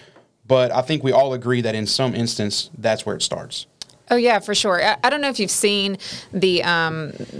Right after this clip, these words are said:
Speaker 2: the image that goes around where it says, "Thou shalt love thy homeless neighbor,"
Speaker 1: Mm-hmm.
Speaker 2: thy, you know, it, and it lists all of these modern day expressions of "thou shalt love thy," uh, I would include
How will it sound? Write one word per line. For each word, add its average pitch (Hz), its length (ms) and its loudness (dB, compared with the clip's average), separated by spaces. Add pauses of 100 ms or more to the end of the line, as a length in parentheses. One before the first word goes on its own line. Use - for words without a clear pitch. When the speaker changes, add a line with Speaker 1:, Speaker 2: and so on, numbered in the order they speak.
(280)
Speaker 2:
the - 160 2
image 190 300 0
that 175 140 -2
goes 180 240 2
around 160 320 0
where 156 80 0
it 156 80 -4
says, 170 180 2
"Thou 175 280 4
shalt 175 340 0
love 170 240 2
thy 160 320 2
homeless 175 420 0
neighbor," 156 540 0
Speaker 1:
Mm-hmm. 156 80 -8
Speaker 2:
thy, 160 560 2 (360)
you 202 120 4
know, 180 140 0
it, 170 200 0
and 185 220 2
it - 80 0
lists 208 340 2
all 180 300 2
of 165 140 -2
these 165 340 0
modern 170 360 2
day 160 140 2
expressions 156 640 0
of 151 100 0
"thou 156 220 2
shalt 156 300 0
love 156 360 0
thy," 156 540 2 (400)
uh, 160 480 2 (320)
I 220 240 4
would 247 180 0
include 160 680 -2